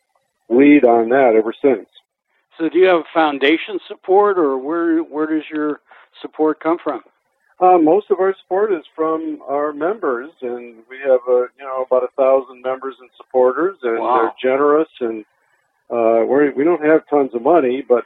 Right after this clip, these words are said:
Speaker 1: every dollar we get, we put to pretty good use. We get a little bit of foundation money, we get a little money here and there from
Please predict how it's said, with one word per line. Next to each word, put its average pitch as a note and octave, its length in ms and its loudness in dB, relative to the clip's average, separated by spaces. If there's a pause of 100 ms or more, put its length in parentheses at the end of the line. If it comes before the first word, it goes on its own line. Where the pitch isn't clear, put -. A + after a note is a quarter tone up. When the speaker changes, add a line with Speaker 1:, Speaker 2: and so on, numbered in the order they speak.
Speaker 1:
every C3 240 -8
dollar C3 420 2
we A2+ 160 -8
get, B2+ 320 -2 (160)
we A2+ 140 -12 (120)
put - 180 -6
to - 80 -20
pretty B2+ 220 -8
good A2 220 -4
use. B2+ 360 -2 (260)
We A#2 80 -12
get A#2+ 120 -4
a A#2 60 -10
little C3+ 220 0
bit C3 160 2
of C3 120 0
foundation A#2+ 640 -2
money, A#2+ 300 -4
we B2+ 160 -8
get A2 140 -4
a A2 60 -10
little A2+ 260 -2
money A2+ 360 -6 (200)
here A2 280 -4
and G#2+ 120 -8
there A2 300 -2
from G#2+ 240 -4